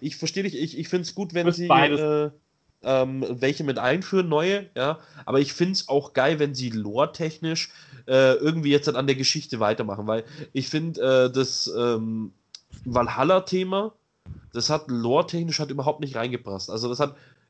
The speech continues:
Speaker 1: geile, äh, äh, Karten hervorgebracht, da braucht man nicht drüber reden, D B V ohne Wenn und Aber, aber ich, ich finde halt irgendwie, das hat lore-technisch, äh,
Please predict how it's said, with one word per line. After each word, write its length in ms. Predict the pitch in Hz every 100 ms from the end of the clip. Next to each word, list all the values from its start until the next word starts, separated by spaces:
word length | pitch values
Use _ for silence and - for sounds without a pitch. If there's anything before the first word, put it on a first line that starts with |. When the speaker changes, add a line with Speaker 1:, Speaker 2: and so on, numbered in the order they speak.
| _
Speaker 1:
geile, 300 | 120 135 170
äh, 1200 | 151 151 123 127 127 123 120 101 117 113 113 113
äh, 60 | 117 -
Karten 320 | - 135 170
hervorgebracht, 720 | 175 170 170 180 180 165 170 160
da 40 |
braucht 200 | 127 131
man 80 | 131
nicht 140 | 123
drüber 220 | 117 110
reden, 360 | 107 135 170 170
D 120 | 123
B 100 | 113
V 360 | 110 110 120 120 - - _ - - - _ -
ohne 280 | 131 127 110
Wenn 200 | 113 110
und 40 |
Aber, 340 | - 120 190 190 - 151
aber 380 | - 139 143 -
ich, 240 | - 147 -
ich 140 | 156
finde 200 | - 185
halt 120 | 190 160
irgendwie, 280 | 180 180
das 200 | 165 160
hat 260 | 170 170 -
lore-technisch, 920 | - 143 151 165 175 160 165 156 - 147
äh, 360 | 139 139 139